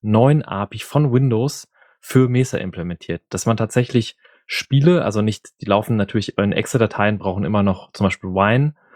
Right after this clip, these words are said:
für die Kernel-Funktionen und Windows-A P Is, aber für die Grafik-A P Is kann einfach direkt der D X neun Code mit Mesa sprechen und der, die entsprechenden drei D Beschleunigungen von Mesa und Linux genutzt werden.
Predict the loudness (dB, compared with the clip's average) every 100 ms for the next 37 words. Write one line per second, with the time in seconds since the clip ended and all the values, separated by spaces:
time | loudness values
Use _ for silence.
0 | -20 _ 0 2 2 2 0 0 0 -2
1 | -2 0 0 0 2 0 2 0 0 0
2 | -4 -4 -4 -2 0 -2 -2 -4 -4 -2
3 | -2 -2 -2 0 0 -2 -4 -4 -4 -2
4 | -2 -2 -2 -4 -4 -2 -2 -4 -2 0
5 | 2 0 -4 -6 -2 2 2 2 0 0
6 | -2 _ -20 -20 -10 0 0 2 0 2
7 | -2 -2 -2 -2 -2 -4 -2 2 2 2
8 | -2 -2 -6 -4 -4 -4 0 0 2 2
9 | 2 -2 0 2 2 0 -4 -2 0 2
10 | 0 0 0 2 0 0 0 0 -2 -2
11 | 0 2 -2